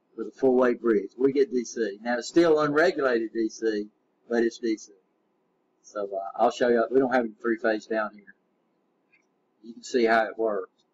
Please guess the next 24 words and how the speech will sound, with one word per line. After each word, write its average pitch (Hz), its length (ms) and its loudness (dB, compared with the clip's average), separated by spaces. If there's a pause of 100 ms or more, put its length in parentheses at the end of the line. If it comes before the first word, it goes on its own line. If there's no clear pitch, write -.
(380)
So - 140 -8
what 123 220 2
happens 127 320 0
on 117 200 -4
three 147 200 2
phase 113 560 2 (320)
is 107 140 -14
what 127 240 2 (560)
this 151 220 4
phase 123 600 0
fills 131 300 4
in 127 180 0
the 120 80 -12
gap 139 420 4
between 120 360 -8
the 107 60 -20
first 139 380 0
pla-, 117 200 2 (120)
phase, 110 360 -2
right? 117 280 4
Does 110 100 -12
that 117 140 -2
make 117 160 -8
sense? 127 440 -10